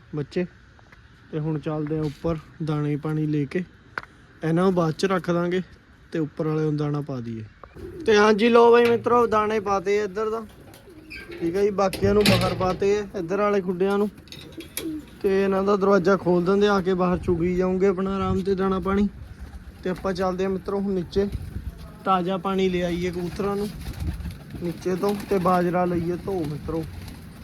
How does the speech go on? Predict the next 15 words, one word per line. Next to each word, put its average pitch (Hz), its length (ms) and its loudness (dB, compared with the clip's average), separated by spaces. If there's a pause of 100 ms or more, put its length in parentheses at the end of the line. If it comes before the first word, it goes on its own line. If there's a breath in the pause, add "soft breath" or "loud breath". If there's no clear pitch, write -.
(760)
ਇੰਨਾ 165 200 -2
ਆਪਾਂ 165 220 -4
ਉਹ 175 120 -2
ਕੰਮ 175 220 -4
ਨਿਬੇੜ 165 340 -2
ਲਾਉਂਦੇ 160 340 -2
ਆ। 185 80 -4 (1160)
ਤੇ 151 80 -8
ਬਾਕੀ 147 400 -4 (200)
ਖਾਣ 165 300 -2
ਦੋ 170 120 -2
ਮਿੱਤਰੋ 170 320 -4
ਇਹਨਾਂ 170 180 -4
ਨੂੰ 175 100 -6
ਦਾਣਾ, 160 280 -6